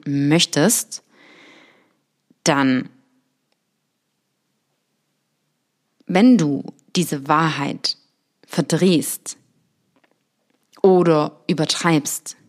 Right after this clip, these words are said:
oder dich verstellst, um andere zu deinem eigenen, eigenen Vorteil zu manipulieren,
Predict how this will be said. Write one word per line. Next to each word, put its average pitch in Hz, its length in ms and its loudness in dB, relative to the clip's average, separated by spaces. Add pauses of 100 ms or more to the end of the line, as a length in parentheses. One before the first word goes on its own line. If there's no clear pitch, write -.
(760)
oder 190 180 -2
dich 165 160 -4
verstellst, 180 880 -4 (600)
um 170 360 0 (240)
andere 190 680 2 (200)
zu - 160 -4
deinem 208 380 0
eigenen, 180 800 -4 (140)
eigenen 196 500 2
Vorteil 170 720 -2 (120)
zu - 160 -8
manipulieren, 170 1600 2